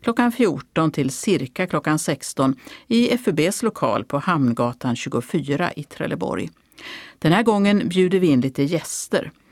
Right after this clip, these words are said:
Dels några medlemmar från F U B som delar en del av våra frågor. Dels en licensierad syntolk, Helena Frank,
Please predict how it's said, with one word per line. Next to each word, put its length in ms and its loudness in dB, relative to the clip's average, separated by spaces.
Dels 440 2
några 200 4
medlemmar 520 4
från 300 2
F 200 -2
U 100 2
B 360 2
som 260 2
delar 420 2
en 160 2
del 200 0
av 100 -2
våra 260 2
frågor. 460 -2
Dels 400 2
en 140 4
licensierad 840 0
syntolk, 800 0
Helena 340 2
Frank, 560 -2